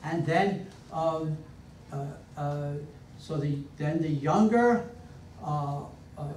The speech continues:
physically very powerful and imposing, somewhat Christian, uh, psychiatrist goes to visit the older, um, somewhat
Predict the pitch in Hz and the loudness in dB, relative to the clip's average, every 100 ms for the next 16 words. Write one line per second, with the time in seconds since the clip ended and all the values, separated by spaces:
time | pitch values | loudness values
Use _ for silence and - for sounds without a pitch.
0 | - - 233 254 262 220 202 196 202 - | -12 -6 -4 -2 -2 0 2 2 2 0
1 | - 190 180 180 180 170 160 139 160 165 | -4 0 2 0 -2 0 0 0 0 0
2 | 175 180 175 190 - - - - - - | 0 0 0 -2 -6 -14 -18 -18 -10 -4
3 | 180 180 175 - 170 - - 170 170 - | 0 0 -2 -4 -6 -4 -2 -2 -2 -6
4 | - - - - - - - - - 151 | -10 -16 -16 -18 -18 -18 -18 -18 -12 -2
5 | 151 143 139 139 - - 160 - 151 131 | 0 0 -2 -4 -6 -6 -4 0 -2 -2
6 | - 196 - - - - - - - 156 | -6 -8 -8 -12 -14 -16 -18 -18 -2 2
7 | 185 202 - 170 131 156 165 196 - - | 4 2 -2 -6 0 0 2 -2 -4 -12
8 | - - 151 156 151 170 170 190 208 220 | -16 -12 -6 -2 2 2 4 4 4 4
9 | - - - - - 147 147 147 151 - | -2 -12 -16 -16 -6 -2 0 0 -4 -4
10 | 160 190 220 - | -2 0 -2 -4